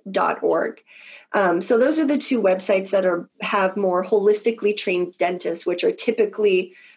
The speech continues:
like I said, more cutting edge and have at least the understanding of where to send you to go get a cone beam done.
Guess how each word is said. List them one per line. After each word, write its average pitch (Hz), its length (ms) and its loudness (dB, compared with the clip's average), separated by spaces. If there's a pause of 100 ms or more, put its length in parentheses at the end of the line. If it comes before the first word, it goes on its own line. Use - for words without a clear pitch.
(140)
like 202 160 4
I 190 80 4
said, 185 320 2
more 185 580 2 (140)
cutting 202 480 0
edge 175 340 0
and 180 140 -4
have 175 580 -2
at 196 200 0
least 196 520 0
the 214 120 4
understanding 190 640 0
of 180 100 -4
where 185 340 2
to 180 140 -2
send 240 400 0
you 175 180 4
to 196 220 0
go 175 160 2
get 147 160 0
a - 40 -4
cone 160 280 -6
beam - 220 -12
done. - 320 -10